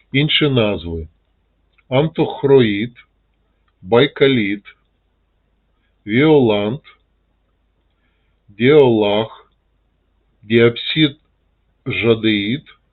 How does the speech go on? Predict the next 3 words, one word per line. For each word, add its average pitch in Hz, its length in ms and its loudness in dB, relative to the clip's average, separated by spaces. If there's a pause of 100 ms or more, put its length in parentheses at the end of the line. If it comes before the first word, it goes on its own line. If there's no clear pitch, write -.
(1200)
лавровіт, 117 840 0 (1000)
сибірський 120 600 0
смарагд, 104 640 -6